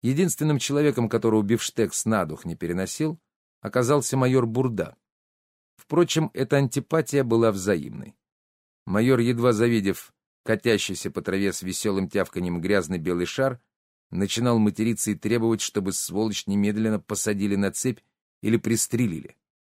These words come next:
Бифштек же не упускал ни одной возможности облаять своего недоброжелателя, а при случае и помочиться на его неосмотрительно оставленные где-нибудь вещи.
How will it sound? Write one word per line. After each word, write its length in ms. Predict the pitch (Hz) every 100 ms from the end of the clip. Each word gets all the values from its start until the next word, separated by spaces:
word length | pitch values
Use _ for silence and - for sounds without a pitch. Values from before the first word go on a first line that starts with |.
| _ _ _ -
Бифштек 520 | 110 107 - 202 185
же 360 | 160 196 180 - -
не 140 | 190
упускал 580 | 185 147 - - 151 147
ни 100 | 123
одной 260 | 98 110
возможности 680 | 95 87 92 127 135 131 -
облаять 500 | 123 87 95 110 113
своего 340 | - 90 92 98
недоброжелателя, 1000 | 92 85 82 95 95 101 78 - 69 - _ _ _ -
а 100 | -
при 120 | 104
случае 520 | - 139 170 - 180
и 140 | - 151
помочиться 680 | 147 143 120 151 135 -
на 100 | 127
его 160 | 113 123
неосмотрительно 840 | 120 107 107 101 110 123 135 123
оставленные 640 | 95 - 101 107 107 107 92
где-нибудь 500 | 80 87 92 90 82
вещи. 440 | 78 71 - -